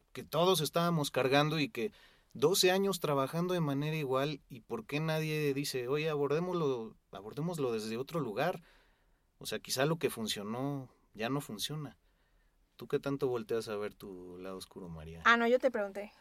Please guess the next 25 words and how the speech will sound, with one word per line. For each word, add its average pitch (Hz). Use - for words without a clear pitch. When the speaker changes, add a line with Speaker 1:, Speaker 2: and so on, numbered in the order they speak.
Speaker 1:
Ah. 123
Speaker 2:
Ya 139
está 175
ahí. 214
Speaker 1:
<laughs> 180
Speaker 2:
Ah. 220
Speaker 1:
No, 110
siempre 147
me 131
avientas 135
a 123
mí 143
la 135
pregunta, 135
Speaker 2:
Sí, 156
Speaker 1:
¿no? 190
Speaker 2:
¿verdad? 330
Sí, 302
me, 294
me 269
pongo 311
bien 302
pilas. 277
Speaker 1:
<laughs> -
Speaker 2:
Pues, 277